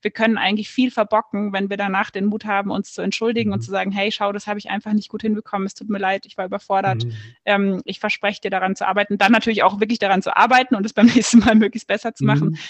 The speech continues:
Speaker 1: Aber dieses Entschuldigen und wirklich auch das Vorleben, hey, man darf Fehler machen, ähm, und auch darüber sprechen, ähm, ähm,
Speaker 2: Mhm.
Speaker 1: das, ähm, ja.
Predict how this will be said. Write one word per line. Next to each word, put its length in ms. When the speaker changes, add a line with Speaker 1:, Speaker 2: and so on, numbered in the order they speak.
Speaker 1:
Aber 200
dieses 280
Entschuldigen 640
und 200
wirklich 300
auch 160
das 180
Vorleben, 640
hey, 200
man 220
darf 260
Fehler 300
machen, 460
ähm, 300
und 240
auch 180
darüber 340
sprechen, 600
ähm, 360
ähm, 340
Speaker 2:
Mhm. 60
Speaker 1:
das, 460
ähm, 500
ja. 280